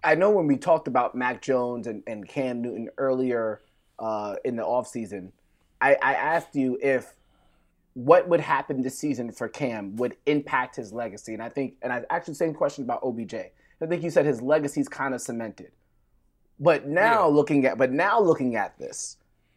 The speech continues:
Speaker 1: he had a, a golden opportunity, improve offensive line. Bill spent all that bread in the offseason to rejuvenate that offense. And for one reason or another, you didn't win the starting quarterback job over a rookie.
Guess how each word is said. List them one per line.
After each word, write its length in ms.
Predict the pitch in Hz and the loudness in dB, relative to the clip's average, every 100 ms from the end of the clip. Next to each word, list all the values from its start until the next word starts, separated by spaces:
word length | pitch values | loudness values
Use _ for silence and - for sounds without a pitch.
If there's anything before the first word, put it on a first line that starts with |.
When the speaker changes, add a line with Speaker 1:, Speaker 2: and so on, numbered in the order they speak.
| _ - | _ -6
Speaker 1:
he 120 | 131 | 2
had 240 | 135 135 | 2 2
a, 80 | 131 - | 0 -4
a 60 | |
golden 380 | 113 135 151 156 | 0 4 4 4
opportunity, 600 | 160 151 143 156 147 147 | 0 -2 -4 -2 2 2
improve 300 | 135 127 127 | 0 0 2
offensive 440 | 120 110 110 117 127 | 2 0 -6 -8 -4
line. 380 | 151 147 143 | -2 0 -2
Bill 220 | 113 147 139 | 2 4 4
spent 300 | - 123 - | 0 -2 0
all 260 | 139 165 160 | 2 4 4
that 240 | 151 131 | 2 2
bread 220 | 120 139 | 2 2
in 60 | 135 | 2
the 80 | 127 | 0
offseason 520 | 135 135 131 147 123 | 0 -2 -2 -4 -4
to 80 | - | -8
rejuvenate 720 | 107 131 131 135 135 131 131 127 | -4 -2 0 2 2 2 -2 -2
that 180 | 117 - | -4 0
offense. 720 | 143 139 127 110 101 - - _ _ _ _ _ | 0 0 -4 -6 -10 -18 -20 _ _ _ _ _
And 460 | 139 143 131 123 117 _ _ _ _ | 0 0 0 -2 -8 _ _ _ _
for 140 | 120 | 0
one 220 | 139 196 | 4 6
reason 320 | 208 233 214 226 | 6 4 6 6
or 140 | 220 | 6
another, 540 | 233 247 175 131 120 - _ _ _ _ _ _ | 6 6 8 8 4 -6 _ _ _ _ _ _
you 120 | 131 | 0
didn't 340 | 127 165 170 156 | 4 4 4 4
win 200 | 165 151 | 4 4
the 60 | |
starting 360 | 123 160 147 139 | 4 6 6 4
quarterback 520 | 147 143 131 123 117 | 2 2 4 0 0
job 300 | 127 120 117 | 0 0 0
over 320 | 107 127 123 117 | 0 0 0 2
a 40 | |
rookie. 420 | 120 131 131 - | 2 0 -2 -20